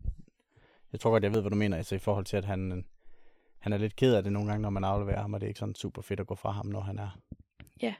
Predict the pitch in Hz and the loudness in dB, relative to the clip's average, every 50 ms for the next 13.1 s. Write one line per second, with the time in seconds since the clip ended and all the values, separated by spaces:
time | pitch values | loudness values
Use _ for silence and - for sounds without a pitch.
0 | _ _ - 208 202 - - 196 185 196 190 175 - - - _ _ - 120 - | _ _ -2 -2 -2 -2 -4 -4 -6 -6 -6 -6 -8 -14 -20 _ _ -12 -10 -10
1 | - - - - - - _ _ _ _ _ _ _ _ _ _ _ _ - - | -10 -12 -16 -20 -20 -20 _ _ _ _ _ _ _ _ _ _ _ _ -20 -20
2 | - - - - - - - - _ _ _ _ _ _ - - - - - - | -18 -16 -14 -12 -12 -14 -14 -16 _ _ _ _ _ _ -20 -20 -20 -20 -20 -6
3 | _ - 110 - 123 117 110 104 104 101 - 98 98 101 101 98 95 101 101 98 | _ 0 2 4 4 6 6 6 6 4 4 4 4 4 4 2 2 2 2 2
4 | 95 92 95 98 101 - - 104 - - 101 - - - 95 - 98 - - - | 4 4 2 2 2 -2 -6 -8 -8 -8 -10 -8 -6 -4 -4 -4 -6 -10 -12 -20
5 | - - - - - 104 - 98 95 95 95 - - _ - - _ _ _ - | -14 -12 -8 -6 -4 -4 -2 -2 -2 -2 -4 -6 -10 _ -20 -20 _ _ _ -20
6 | - _ _ _ _ _ _ _ _ _ - 117 117 110 113 110 104 - - 101 | -20 _ _ _ _ _ _ _ _ _ -2 0 0 2 2 0 0 0 -2 -2
7 | - 117 113 113 110 117 107 107 101 - - 113 - - - - 104 101 98 95 | -2 -2 0 0 0 2 2 2 2 0 0 -2 -2 -2 -2 -2 -2 0 -2 -2
8 | - 104 104 104 101 101 107 123 135 123 - 117 110 104 - _ _ _ _ _ | -4 -6 -6 -4 -2 2 4 4 4 4 2 0 -2 -2 -4 _ _ _ _ _
9 | - - 104 - - 120 110 98 98 98 107 104 - - 92 92 98 101 - _ | -14 -12 -8 -4 -2 -2 0 0 0 0 0 0 0 -2 -4 -4 -4 -6 -8 _
10 | _ _ _ _ _ _ _ _ - - - - 113 104 95 95 95 85 - 95 | _ _ _ _ _ _ _ _ -12 -10 -4 -2 -2 -2 0 -2 -4 -4 -4 -4
11 | - 117 113 101 90 - - - 104 107 104 98 98 98 104 - 110 107 104 104 | -2 -2 -2 -2 -4 -6 -8 -6 -4 -2 -2 -2 -2 -4 -6 -4 -2 0 0 0
12 | 110 113 - - 98 - - 107 98 98 104 - - - _ _ _ _ _ _ | 0 -2 -4 -6 -8 -6 -4 -2 -2 -2 -2 -4 -8 -18 _ _ _ _ _ _
13 | _ | _